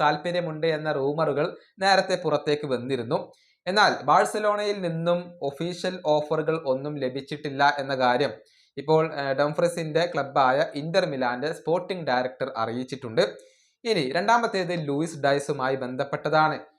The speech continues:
ഈ താരത്തിന് വേണ്ടിയുള്ള ശ്രമങ്ങൾ ഇപ്പോഴും എഫ് സി ബാഴ്സലോണ തുടരുകയാണ്. പക്ഷേ അറുപത് മില്യൺ യൂറോക്ക് മുകളിൽ ചിലവഴിക്കാൻ ക്ലബ്ബ് തയ്യാറല്ല. എന്നാൽ ബയേൺ മ്യൂണിക്ക് ഇതിനേക്കാൾ വലിയ ഒരു തുക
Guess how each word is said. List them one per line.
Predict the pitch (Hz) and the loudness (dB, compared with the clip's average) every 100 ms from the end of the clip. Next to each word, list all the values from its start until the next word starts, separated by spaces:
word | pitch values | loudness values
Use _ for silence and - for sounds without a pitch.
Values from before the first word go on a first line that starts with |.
| _ | _
ഈ | 190 | -4
താരത്തിന് | 190 196 185 190 202 | 4 6 6 4 -2
വേണ്ടിയുള്ള | 196 180 175 180 170 | 0 0 0 0 2
ശ്രമങ്ങൾ | 170 156 143 170 156 170 | 0 0 -2 -2 -2 -2
ഇപ്പോഴും | 143 - 156 160 160 | -6 -2 2 2 0
എഫ് | 131 131 | -4 -6
സി | - 160 | -6 0
ബാഴ്സലോണ | 135 139 156 170 147 135 | 4 4 4 0 -2 -4
തുടരുകയാണ്. | 143 127 127 135 143 123 117 175 - _ _ _ - | -6 -2 -2 2 0 0 -2 -4 -6 _ _ _ -2
പക്ഷേ | 202 208 170 - - - | 0 4 2 0 -12 2
അറുപത് | 175 214 208 202 | 6 6 6 2
മില്യൺ | 208 180 185 180 | 2 -2 -4 -2
യൂറോക്ക് | 160 156 160 160 | 0 0 0 -2
മുകളിൽ | 156 135 143 156 | -6 -2 -2 -2
ചിലവഴിക്കാൻ | 151 135 143 139 - 139 147 | -2 -2 0 0 0 -2 -2
ക്ലബ്ബ് | 139 127 139 | -6 -6 -2
തയ്യാറല്ല. | 131 135 147 156 156 135 - - _ - | 2 4 6 6 4 4 0 -14 _ -4
എന്നാൽ | 170 190 147 - - - | 4 4 4 -2 -16 -2
ബയേൺ | 139 156 208 220 | 4 6 4 2
മ്യൂണിക്ക് | 190 180 175 | -4 -4 -6
ഇതിനേക്കാൾ | 170 131 135 147 147 165 | -8 -8 -4 -4 2 2
വലിയ | 165 139 135 151 | 2 0 -2 -4
ഒരു | 127 135 131 | -4 -6 -6
തുക | 120 131 | -4 -4